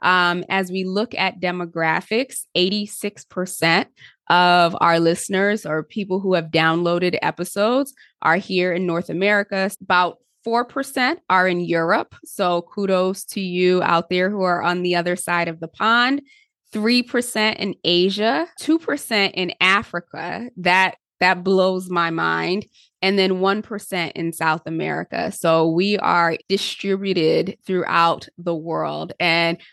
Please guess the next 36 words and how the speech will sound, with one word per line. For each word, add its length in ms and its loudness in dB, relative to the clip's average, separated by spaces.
I 140 4
don't 300 0
know, 260 0
before 640 -4
pulling 480 -6
these 260 -6
stats, 520 0
that 160 2
I 120 4
realized 1040 0
how 540 -2
that 260 -4
this 180 -6
is 140 -12
a 80 0
global 640 0
podcast. 840 -4
Like, 260 -6
I, 80 -8
I 60 2
mean, 440 2
that 200 4
is, 440 0
<laughs> 100 -12
that 260 4
is 160 -2
huge. 640 -2
That 140 2
is 120 0
amazing. 800 0
And 140 -2
again, 640 -2
I 160 0
give 320 -4
the 80 -4
kudos 720 -2